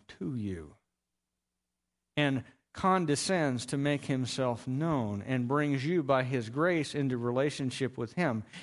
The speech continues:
He brings you up. You don't build yourself up to him. You can't.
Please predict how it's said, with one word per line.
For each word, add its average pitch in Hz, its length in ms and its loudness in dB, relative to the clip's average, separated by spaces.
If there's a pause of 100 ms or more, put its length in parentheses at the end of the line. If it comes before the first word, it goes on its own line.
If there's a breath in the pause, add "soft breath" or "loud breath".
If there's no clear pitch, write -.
(120)
He 226 160 2
brings 175 440 2
you 175 240 4
up. 175 320 4
You 151 120 0
don't 147 260 0
build 135 220 2
yourself 123 580 -2
up 123 200 -4
to 127 80 -4
him. 101 500 -4 (880)
You 151 120 2
can't. 151 500 -2